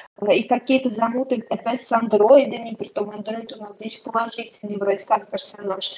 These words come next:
То есть, э, это такой экшеновый боевичок, э,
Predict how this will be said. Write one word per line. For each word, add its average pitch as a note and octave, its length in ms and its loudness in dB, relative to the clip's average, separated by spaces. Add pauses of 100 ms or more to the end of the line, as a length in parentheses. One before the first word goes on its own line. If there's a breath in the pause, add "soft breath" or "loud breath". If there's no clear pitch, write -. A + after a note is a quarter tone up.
(340 loud breath)
То C4+ 80 8
есть, C4+ 180 4
э, - 260 8 (100)
это G3 200 8
такой C#4 420 8
экшеновый C4 720 -2
боевичок, A#3+ 680 -4 (640)
э, G#3 40 -6